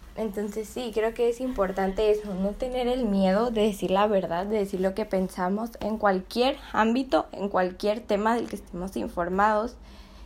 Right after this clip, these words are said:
y que, y tengamos una opinión que dar. Pero en este episodio estamos hablando de esto, las personas con discapacidad. Entonces sí, más que nada, mm, me, eh,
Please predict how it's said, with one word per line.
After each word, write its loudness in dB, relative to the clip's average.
y -4
que, -2
y -2
tengamos 0
una -2
opinión -2
que 0
dar. 2
Pero 0
en 0
este -4
episodio -2
estamos -2
hablando 0
de -6
esto, -12
las -6
personas -6
con -8
discapacidad. -6
Entonces -2
sí, -2
más -2
que -4
nada, 2
mm, 0
me, 0
eh, 0